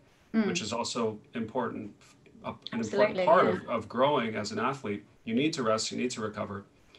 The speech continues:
Speaker 2: Uh, but historically, that hasn't really been the, uh, way that, that Japanese athletes have been trained in some of
Speaker 1: Mm.
Speaker 2: these more intense sports like baseball.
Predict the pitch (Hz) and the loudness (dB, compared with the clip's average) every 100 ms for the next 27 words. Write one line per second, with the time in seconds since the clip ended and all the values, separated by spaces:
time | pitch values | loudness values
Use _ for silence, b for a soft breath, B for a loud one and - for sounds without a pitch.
0 | b b b - 107 117 131 - 175 165 | b b b -4 -2 0 -2 2 4 4
1 | 127 110 110 113 - 113 107 104 107 104 | 2 2 2 -2 -4 -8 -8 -8 -8 -6
2 | 104 104 _ _ _ _ 110 107 104 104 | -8 -8 _ _ _ _ -8 -6 -6 -8
3 | 101 _ - 104 104 101 117 117 107 107 | -12 _ -18 -12 -10 -6 -2 0 -2 -4
4 | - - - 104 110 107 117 110 104 104 | -10 -14 -12 -8 -4 -4 -4 -6 -4 -6
5 | 98 107 - 104 101 101 110 104 101 - | -6 -8 -6 -6 -6 -4 -4 -4 -6 0
6 | 135 127 - 202 135 113 113 110 113 107 | 4 4 2 0 2 2 2 2 2 2
7 | 104 117 107 - 110 98 - 104 110 101 | 0 -2 -2 -6 -8 -10 -10 -12 -12 -12
8 | - 107 104 | -10 -12 -14